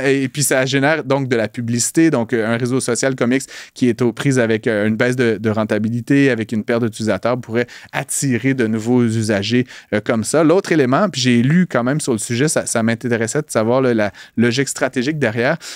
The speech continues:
Ben, imaginez-vous que vous êtes un utilisateur, euh, de l'Internet normal, là, qui veut aller voir de la pornographie <laughs> sur le web. Vous avez, vous aurez désormais deux choix. Vous pouvez aller sur un site pornographique,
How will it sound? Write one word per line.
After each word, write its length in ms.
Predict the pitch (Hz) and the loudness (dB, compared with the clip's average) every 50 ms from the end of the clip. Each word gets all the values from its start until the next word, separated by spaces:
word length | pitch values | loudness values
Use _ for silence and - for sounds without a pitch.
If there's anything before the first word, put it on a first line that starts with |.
| - - _ - 160 | -18 -20 _ -6 -2
Ben, 240 | 131 139 151 160 | 0 0 0 0
imaginez-vous 500 | 156 175 170 180 180 175 170 165 175 - | 0 2 2 2 2 2 2 2 2 0
que 80 | - 151 | -2 0
vous 120 | 139 143 | 0 0
êtes 120 | 156 151 - | 0 0 0
un 120 | 135 131 | 0 0
utilisateur, 720 | 135 131 - 143 131 127 131 113 113 - 147 156 165 156 147 | -2 -2 -2 -2 0 0 0 0 0 0 0 2 2 2 0
euh, 180 | 123 113 113 | 0 0 -2
de 120 | 113 127 131 | -2 -2 0
l'Internet 720 | 123 123 127 131 127 - 127 107 120 117 127 135 135 - | 0 0 0 -2 -2 -2 -6 -4 -2 -2 -2 -4 -2 -2
normal, 760 | 131 113 117 123 123 117 - 123 117 107 92 95 151 185 175 | -2 0 2 2 0 0 0 -2 -2 -2 -2 -4 -4 -2 0
là, 80 | 147 120 | 0 -2
qui 180 | - - 123 | -2 -6 -12
veut 200 | 107 104 127 139 | -6 -2 -2 0
aller 160 | 139 123 110 107 | 0 0 -2 -4
voir 440 | 104 113 117 117 123 135 143 139 - - - - _ - | -4 -2 0 2 2 2 0 -2 -4 -14 -20 -20 _ -16
de 200 | 117 110 151 160 | -10 -4 0 0
la 200 | 147 135 123 - | 2 2 0 -2
pornographie 960 | - - 127 117 131 139 139 135 123 120 113 104 - 117 120 117 - - 147 127 | -2 -2 -4 -2 -2 -4 -4 -4 -4 -4 -4 -4 -6 -6 -8 -8 -2 -2 -2 -2
<laughs> 0 | |
sur 220 | - - 143 113 110 - | 0 0 -2 -2 0 0
le 80 | 139 | 0
web. 300 | 110 120 127 143 185 190 - - - - - _ - | 0 2 2 2 2 0 -2 -8 -16 -18 -18 _ -4
Vous 140 | 123 120 | 0 2
avez, 380 | 147 143 160 214 247 233 190 - | 2 2 2 2 2 2 2 2
vous 220 | 143 143 151 143 160 | 2 0 2 2 2
aurez 240 | 160 151 185 254 254 | 2 2 2 2 2
désormais 420 | 175 156 143 147 135 143 190 214 | 2 2 2 2 0 2 0 0
deux 220 | 165 139 156 151 | 2 2 0 0
choix. 340 | 135 - - 151 156 151 135 - - - - _ | 0 -2 0 2 2 2 2 -2 -10 -20 -20 _
Vous 60 | - | -18
pouvez 220 | - - - 196 220 | -14 -2 0 2 4
aller 120 | 240 220 | 4 2
sur 220 | - - 165 139 | 2 0 0 0
un 120 | 143 131 123 | 0 0 0
site 420 | - - - - 202 214 - - | 0 0 0 2 0 0 0 -4
pornographique, 880 | - - 135 131 131 131 123 123 120 110 107 - - 151 151 - - | -4 -2 0 0 0 0 0 0 -2 -2 -4 -2 0 0 0 0 -4